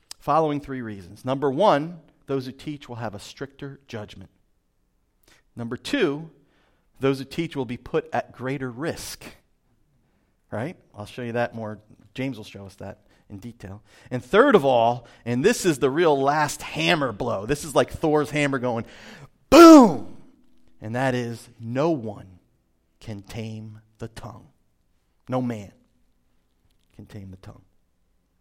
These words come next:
All right, those are the three reasons. Let's take a look at the first one. Stricter judgment. We just read it in verse one. "Not many of you should presume to be teachers, my brothers, because you know that we who teach will be judged more strictly."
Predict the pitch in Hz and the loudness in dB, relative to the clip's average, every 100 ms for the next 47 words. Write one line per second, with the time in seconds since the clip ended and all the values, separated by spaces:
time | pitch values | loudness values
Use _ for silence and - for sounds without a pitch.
0 | _ _ _ _ _ 101 135 123 123 107 | _ _ _ _ _ -14 -12 -12 -10 -14
1 | 101 113 127 113 107 104 95 120 - 170 | -14 -12 -12 -10 -14 -16 -20 -12 -8 -6
2 | 175 147 135 135 131 - 95 _ _ _ | -6 -6 -8 -8 -8 -16 -20 _ _ _
3 | _ _ _ _ _ _ _ - - 165 | _ _ _ _ _ _ _ -10 -4 -4
4 | 170 170 175 127 127 104 104 110 131 185 | -4 -6 -6 -2 -2 -2 -10 -10 -8 -4
5 | 160 147 147 123 143 - 123 117 131 _ | 2 2 2 -2 -4 -4 -10 -10 -12 _
6 | _ _ _ _ _ _ - - 170 185 | _ _ _ _ _ _ -14 0 0 2
7 | 196 180 185 - 151 151 180 175 156 - | 2 0 -2 -4 -4 -4 -4 -6 -8 -10
8 | 202 180 147 151 151 151 156 156 151 160 | -10 -8 -4 -4 -2 -2 -2 -6 -10 -10
9 | 135 190 175 185 185 156 165 175 175 - | -12 -12 -6 -2 -2 -4 -6 -8 -12 -14
10 | 220 202 - - - - 160 170 151 120 | -12 -12 -14 -18 -20 -8 -6 -6 -8 -2
11 | 208 190 151 151 - - _ 151 160 156 | 4 4 2 -4 -14 -20 _ -4 -2 -2
12 | - - 180 - 120 92 | -6 -4 -4 -4 -14 -16